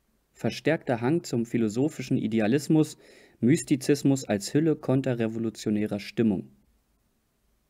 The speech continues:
So charakterisierte Lenin die Situation im Lande nach der Niederlage der ersten russischen Revolution. Die ideologische Rechtfertigung der Konterrevolution, das Wiederaufleben einer religiösen Mystik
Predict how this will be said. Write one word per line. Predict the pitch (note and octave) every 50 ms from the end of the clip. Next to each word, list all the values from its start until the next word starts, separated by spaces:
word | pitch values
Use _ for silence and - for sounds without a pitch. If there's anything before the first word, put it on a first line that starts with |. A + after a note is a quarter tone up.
| _ _ _ _ _ _ -
So | D#3 D3 D#3+ F#3 F#3 F3+
charakterisierte | F3+ - D#3+ C#3+ C#3+ C#3+ C#3 C3+ - - D3+ C3 C3+ C3+ A#2+ B2 D3 D#3+ D#3 D3+ - B2+
Lenin | A2+ A2 A2+ A2+ A2+ G#2+ G#2 G2+ G2
die | G#2+
Situation | G2+ G#2+ A2+ - - A2+ G#2 G2 - - - B2+ C3 B2+ B2
im | G#2+ A2 G#2+
Lande | G#2+ G#2+ A2 A2+ A2 G#2+ G2+ G2+
nach | G2+ G#2 A2 A#2+ B2+ B2+
der | - B2 A2
Niederlage | G#2 A2 B2+ D3 D#3 A2+ G#2+ G#2+ G#2+ G#2 G#2 G2
der | G2+ G2+ -
ersten | F#2+ A2+ B2 B2+ - - - G#2
russischen | G2 G2+ A2 G#2+ - A2+ G#2+ - A2+
Revolution. | G#2 G#2 G2+ G2+ G#2 G2+ G2+ G2+ - - D#3+ D#3 D3+ D3 C3 G#2+ G2 - - _ _ _ _ _ _ _ _ _ _ _ _ _ _ _ _ _ -
Die | - A2+ G2+
ideologische | A#2+ A#2+ B2+ B2 A2+ B2+ D3+ E3+ - F3+ - - C#3
Rechtfertigung | C3 A#2+ B2+ - - - - C3+ D#3+ - - - - D#3+ E3 D#3 - - - - - -
der | B2+ A2+
Konterrevolution, | G#2 - - - F3+ G3 F#3+ D3 A2+ A2 G2+ G2 G#2 G#2+ G#2 G2+ G2 - - - A2+ B2 D3 E3 - - - - _ _ _ -
das | - A#2 G#2 - - C3
Wiederaufleben | D3+ F3+ F#3+ D#3+ - - - D#3 F3+ F#3 - - A#2+ A2+ A2+ A#2 A#2 -
einer | - G#2+ A2 A2 G#2+ G#2 G#2
religiösen | G#2+ G#2 G#2 G2 G2+ - A2 C3+ C#3+ C3 B2+ A2+ A#2+
Mystik | C#3+ E3+ E3 - - - C3 C3 C3